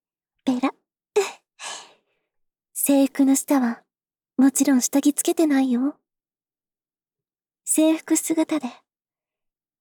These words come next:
パイ釣り始めます。おっぱいに、おちんちん入れる瞬間が、一番気持ちいい。ぬぶぶっ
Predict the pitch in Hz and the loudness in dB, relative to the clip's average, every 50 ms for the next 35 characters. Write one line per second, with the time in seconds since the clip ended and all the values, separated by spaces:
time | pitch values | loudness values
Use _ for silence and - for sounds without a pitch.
0 | _ _ - 208 208 220 233 - - 254 247 247 240 240 240 247 - - - 254 | _ _ -4 -2 0 0 0 0 0 0 0 0 -2 0 0 0 0 0 0 0
1 | 254 254 254 269 277 - - - - _ _ _ _ _ _ _ _ _ _ _ | 2 2 2 2 0 0 -4 -8 -14 _ _ _ _ _ _ _ _ _ _ _
2 | _ _ _ _ _ _ _ _ _ _ _ _ _ _ _ _ - 247 240 - | _ _ _ _ _ _ _ _ _ _ _ _ _ _ _ _ 0 0 0 -2
3 | _ _ _ - 208 196 196 196 196 214 220 240 254 247 240 - _ _ - - | _ _ _ -2 -2 -2 -2 -6 -6 -4 -2 0 0 -2 -2 -6 _ _ -20 -20
4 | - - - - - - - - - _ _ _ _ _ _ _ _ _ - 285 | -20 -20 -20 -20 -20 -20 -20 -20 -20 _ _ _ _ _ _ _ _ _ -12 -12
5 | 285 - - - 330 330 330 - - - - - - _ _ _ _ _ _ _ | -8 -6 -2 0 0 0 0 -2 -4 -8 -8 -10 -18 _ _ _ _ _ _ _
6 | - 320 285 277 285 311 311 330 - - - 339 330 330 330 - 330 330 339 349 | -16 -10 -6 -2 0 2 2 2 2 0 2 2 2 2 2 2 2 0 0 0
7 | 349 349 349 370 - - - _ _ _ _ _ _ _ _ _ _ _ _ _ | -2 -2 -2 -2 -4 -6 -14 _ _ _ _ _ _ _ _ _ _ _ _ _
8 | _ _ _ _ _ _ _ _ - - - - - - 403 403 - 403 392 403 | _ _ _ _ _ _ _ _ -14 -14 -10 -6 -4 -4 -2 -2 0 0 0 0
9 | 427 - - - - - - - - - - _ _ _ _ _ _ _ _ _ | -2 -4 -10 -18 -20 -20 -20 -20 -20 -20 -20 _ _ _ _ _ _ _ _ _
10 | _ _ _ - - - 480 453 453 466 - - - 480 466 453 - - - - | _ _ _ -10 -6 -4 -2 0 0 0 0 2 0 0 0 0 -4 -10 -12 -14
11 | - _ _ _ _ _ _ _ _ _ _ _ _ _ _ _ _ _ _ _ | -18 _ _ _ _ _ _ _ _ _ _ _ _ _ _ _ _ _ _ _
12 | _ _ _ _ _ _ _ _ _ _ _ _ _ _ _ _ _ _ _ - | _ _ _ _ _ _ _ _ _ _ _ _ _ _ _ _ _ _ _ 0
13 | 466 427 427 - 480 440 - _ 466 466 480 | 0 2 2 2 2 0 2 _ 0 0 0